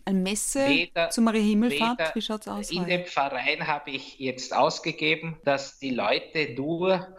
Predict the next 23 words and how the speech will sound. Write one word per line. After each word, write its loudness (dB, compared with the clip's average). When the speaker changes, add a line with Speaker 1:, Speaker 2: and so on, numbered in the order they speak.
Speaker 2:
im -4
familiären -2
Bereich, -2
es 0
muss 6
ja 0
einer -2
binden -2
und -2
einer 0
halten. 0
Ja? 0
Speaker 1:
<laughs> 2
Ja, 6
Speaker 2:
Und -4
da 4
Speaker 1:
stimmt. 0
Speaker 2:
ist -8
der 0
Mindest-, -6
der 2
Mindestabstand -2
nicht -2